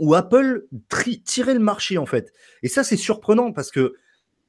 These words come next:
on a vu pas mal d'années, en fait, de-, en fait, depuis presque les iPhone six, euh, six S, et cetera, où finalement Apple ne tirait plus le marché. Les constructeurs ne s'inspiraient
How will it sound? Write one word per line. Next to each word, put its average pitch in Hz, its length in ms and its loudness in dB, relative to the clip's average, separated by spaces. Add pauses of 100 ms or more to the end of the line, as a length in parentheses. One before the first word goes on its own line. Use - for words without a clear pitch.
(100)
on 160 120 2
a 208 100 8
vu 226 180 4
pas 226 100 6
mal 220 220 4
d'années, 190 280 2
en 214 100 0
fait, 190 220 -2
de-, 131 140 -4
en 139 100 0
fait, 214 240 -4
depuis 135 240 -6
presque 180 280 -6
les 127 160 -2
iPhone 135 320 -4
six, 180 520 -8
euh, 113 320 0
six 127 320 -8
S, 165 200 -2
et 131 80 -6
cetera, 180 400 2
où 214 60 4
finalement 170 380 2
Apple 214 300 6
ne 170 100 4
tirait 165 300 -2
plus 190 160 -10
le 190 60 -4
marché. 156 340 -6 (320)
Les 131 100 -4
constructeurs 180 720 0
ne 160 140 0
s'inspiraient 151 600 -4